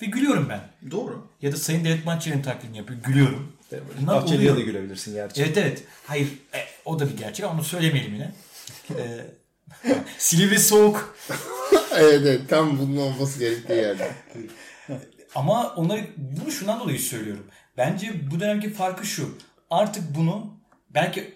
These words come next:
Speaker 1: o normalde insanın günlük hayatta yaparken etrafını güldürebiliyordu. Artık bu olanaklar sayesinde beni güldürebiliyor. Artık biraz daha herkes gündelik hayatı bize yansıtabilmeye başladı, gündelik hayatını. Bunun, bu aslında demokratik bir şey. Olumlu bir, bir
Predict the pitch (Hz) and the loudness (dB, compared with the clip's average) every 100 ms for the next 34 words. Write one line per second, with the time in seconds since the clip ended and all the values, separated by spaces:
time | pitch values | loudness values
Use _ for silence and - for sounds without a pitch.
0 | - 185 170 160 175 190 180 180 175 143 | -12 -10 -4 0 0 0 -4 -4 -4 -2
1 | 190 180 156 - 120 117 110 104 131 180 | -2 0 -2 -2 -4 -4 -6 -6 -6 -6
2 | - _ - 135 156 143 180 170 135 117 | -10 _ -14 -4 -2 0 -2 -4 -4 -6
3 | 104 104 104 - 151 147 165 160 175 160 | -8 -8 -8 -8 -4 -2 -2 -4 -2 -2
4 | 156 180 160 135 135 165 135 175 135 135 | -2 -4 -4 -6 -6 -6 -4 -4 -4 -4
5 | 139 135 135 113 - - _ _ - 135 | -4 -2 -2 -4 -8 -18 _ _ -10 -10
6 | 135 165 151 151 151 139 143 175 180 - | -8 -10 -2 0 0 0 0 0 -2 -10
7 | _ _ _ _ _ _ - _ _ 165 | _ _ _ _ _ _ -20 _ _ -2
8 | 175 175 151 135 143 170 - 147 139 165 | -2 -2 -6 -4 0 0 0 -4 -4 -4
9 | 156 170 139 135 - 143 143 139 - - | -6 -2 0 -2 -4 -4 -4 -4 -6 -8
10 | 113 110 107 107 107 104 104 - - _ | -14 -12 -8 -4 -4 -4 -12 -14 -18 _
11 | - - - _ 127 117 139 180 226 214 | -20 -20 -20 _ -20 -14 -2 -2 -2 -8
12 | - _ _ _ 156 190 196 175 160 - | -16 _ _ _ -2 -2 2 2 2 0
13 | 208 147 139 - - _ _ _ _ _ | -8 -6 -6 -8 -12 _ _ _ _ _
14 | _ - 135 135 170 160 - 123 | _ -10 -4 0 0 0 -6 -10